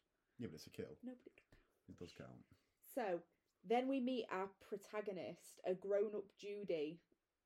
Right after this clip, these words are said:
Speaker 2: who was Ed and Lorraine's daughter, played by Neve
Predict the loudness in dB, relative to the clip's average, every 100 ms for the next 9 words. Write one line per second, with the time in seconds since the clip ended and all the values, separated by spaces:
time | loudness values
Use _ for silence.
0 | _ 0 0 2 -2 -2 -4 -10 -18 -8
1 | -4 -2 -2 -4 -6 -4 0 2 0 0
2 | -2 -2 -6 _ -4 4 4 4 2 2
3 | 0 -2 4 4